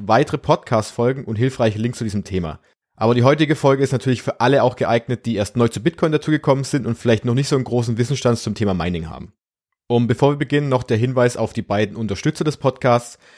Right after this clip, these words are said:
Zum einen ist das Relay, mit deren App ihr ganz einfach und bequem ohne Registrierung bereits ab zehn Euro Bitcoin kaufen könnt.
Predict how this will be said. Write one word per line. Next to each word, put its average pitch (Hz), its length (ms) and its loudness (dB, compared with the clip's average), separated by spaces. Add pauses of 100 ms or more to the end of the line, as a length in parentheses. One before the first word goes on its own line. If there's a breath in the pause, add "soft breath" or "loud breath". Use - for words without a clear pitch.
(100)
Zum 117 160 -4
einen 123 180 4
ist 131 160 -2
das 107 220 -2
Relay, 120 380 2 (300 soft breath)
mit 110 140 -4
deren 127 160 4
App 139 220 -2
ihr 131 80 2
ganz 147 240 0
einfach 131 320 -2
und 117 80 -10
bequem 110 340 -2
ohne 165 320 2
Registrierung 143 840 0
bereits 113 340 2
ab 110 160 -6
zehn 143 180 2
Euro 107 200 -2
Bitcoin 117 340 -2
kaufen 98 260 -2
könnt. 123 320 -2